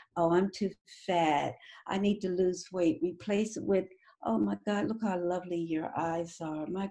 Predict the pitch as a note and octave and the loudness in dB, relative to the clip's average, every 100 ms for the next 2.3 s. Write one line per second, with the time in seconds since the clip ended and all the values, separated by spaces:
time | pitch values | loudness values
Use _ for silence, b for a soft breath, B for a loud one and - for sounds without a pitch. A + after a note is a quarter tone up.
0 | - F#3 F3 D#3+ - F#3 D#3+ - - D#3 | -4 0 0 0 -8 -10 -12 -12 -6 -2
1 | G3 - F#3 F3 E3+ D#3+ E3+ F3 E3+ C#3 | 0 0 0 2 2 0 -2 0 0 -2
2 | C3 A2+ | -2 -4